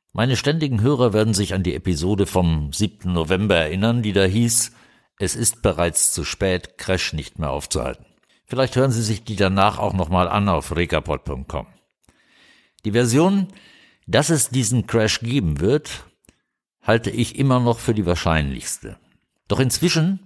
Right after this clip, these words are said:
halte ich es zumindest für möglich, also nur möglich,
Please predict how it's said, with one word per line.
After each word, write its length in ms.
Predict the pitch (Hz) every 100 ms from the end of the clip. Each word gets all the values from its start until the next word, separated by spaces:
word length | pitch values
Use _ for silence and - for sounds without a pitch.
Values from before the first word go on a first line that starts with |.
| _ _ _ _ _
halte 280 | - 127 135
ich 100 | 123
es 200 | 120 -
zumindest 520 | 127 135 139 123 -
für 100 | 120
möglich, 600 | 120 131 147 98 73 -
also 180 | 92 104
nur 320 | 104 143 175
möglich, 720 | 135 120 101 73 65 - -